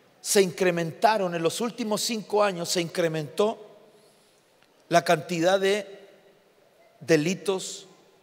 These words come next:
de sangre, de violencia. El sentimiento de inseguridad de los chilenos y de los que viven en este país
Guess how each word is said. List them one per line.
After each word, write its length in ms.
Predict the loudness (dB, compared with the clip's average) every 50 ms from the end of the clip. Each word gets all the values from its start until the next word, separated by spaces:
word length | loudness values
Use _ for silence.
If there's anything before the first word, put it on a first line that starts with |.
| _ _
de 520 | -6 0 2 2 2 2 0 -6 -18 -14 -10
sangre, 640 | -6 -2 0 2 2 0 0 -2 -2 -2 -2 -4 -6 -12 -20 -12
de 180 | -2 0 2 2
violencia. 720 | 2 2 2 2 2 0 0 0 -4 -4 -6 -8 -12 -14 -18 -20 -20 -20 _ _ _ _ _ _ _ _ _ _ _ _ _ _ _ _ _ _ _ _ _ _ _ _ _ _ _
El 120 | 0 2 4
sentimiento 920 | 4 4 2 2 0 -4 -6 -2 0 2 2 2 0 2 4 4 4 6
de 80 | 4
inseguridad 960 | 2 0 2 4 4 4 4 2 0 0 2 4 4 4 6 4 2 0 -2
de 160 | -6 -6 -4 -2
los 160 | -2 -2 -2
chilenos 640 | -4 -4 -2 0 0 0 -2 -2 -6 -10 -10 -12 -12
y 80 | -10 -6
de 100 | -4 -2
los 140 | -2 -2
que 160 | -2 -2 -4 -4
viven 280 | -4 -4 -4 -4 -4
en 100 | -4 -8
este 200 | -10 -10 -8 -6
país 380 | -2 0 0 0 0 -2 -6